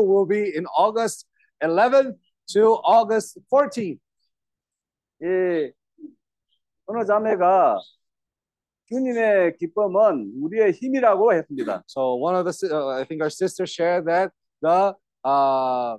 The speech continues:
Speaker 1: joy from the Lord is our strength.
Speaker 2: 아멘.
Speaker 1: Amen.
Speaker 2: 제주 워크숍 모임에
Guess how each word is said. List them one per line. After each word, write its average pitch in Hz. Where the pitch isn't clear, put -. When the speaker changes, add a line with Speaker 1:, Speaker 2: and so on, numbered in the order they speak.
Speaker 1:
joy 240
from 220
the 208
Lord 214
is 185
our 208
strength. 202
Speaker 2:
아멘. 175
Speaker 1:
Amen. 175
Speaker 2:
제주 247
워크숍 269
모임에 233